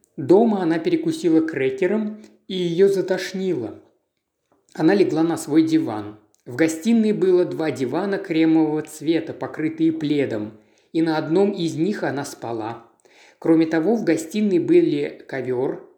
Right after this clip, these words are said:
из тибетской шерсти цвета слоновой кости на полу и книжные полки с британской энциклопедией, Библией и стереосистемой. В гостиную вошла мать.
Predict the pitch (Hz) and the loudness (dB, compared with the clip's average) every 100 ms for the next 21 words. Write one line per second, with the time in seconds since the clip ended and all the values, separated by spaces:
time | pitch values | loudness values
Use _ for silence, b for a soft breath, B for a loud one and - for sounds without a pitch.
0 | - 196 - 170 185 185 - 175 175 175 | -12 -12 -8 -2 0 0 -4 -2 0 0
1 | 175 180 - 151 160 160 156 B B - | 0 -2 -2 0 0 2 -2 B B -6
2 | 151 147 147 143 143 156 147 143 - 135 | -4 -2 0 -2 -2 -2 -2 -2 -4 -2
3 | 135 131 131 131 135 135 B - 120 - | -4 -2 0 2 0 -2 B -18 -14 -2
4 | 165 220 214 226 220 190 175 143 - 110 | 2 4 4 2 0 4 4 4 -2 -10
5 | 104 B B 123 127 135 - 160 185 - | -12 B B -10 -6 -6 -4 -4 -4 -4
6 | 175 - 160 156 - 156 - 127 107 123 | 0 0 0 -2 -2 -2 -2 0 0 0
7 | 160 208 - - - 120 175 160 143 156 | -2 -2 -6 -16 -14 -6 2 2 4 4
8 | 208 240 - _ _ - 196 233 - - | 4 -2 -6 _ _ -8 -4 -4 -4 -10
9 | - 175 170 160 156 143 - - 107 101 | -2 2 4 4 2 -4 -12 -10 -10 -10
10 | 101 107 _ _ _ _ _ - 104 117 | -12 -16 _ _ _ _ _ -14 -4 -4
11 | - - 226 226 214 185 123 - 139 127 | -4 0 4 4 2 0 -2 -4 -6 -6
12 | 104 98 - | -6 -10 -16